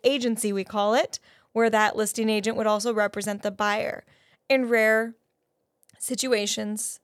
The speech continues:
it can go off very seamlessly. I personally do not practice dual agency.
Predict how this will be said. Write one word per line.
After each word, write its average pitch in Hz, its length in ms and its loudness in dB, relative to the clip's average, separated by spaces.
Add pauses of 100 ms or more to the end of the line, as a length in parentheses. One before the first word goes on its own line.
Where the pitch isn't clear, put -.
(160)
it 214 100 -8
can 214 160 -4
go 214 160 2
off 208 180 0
very 214 280 -2
seamlessly. 214 760 -4
I 233 140 6
personally 262 840 -2 (440)
do 269 160 -2
not 233 200 4
practice 220 400 -4
dual 233 260 -2
agency. 202 680 -4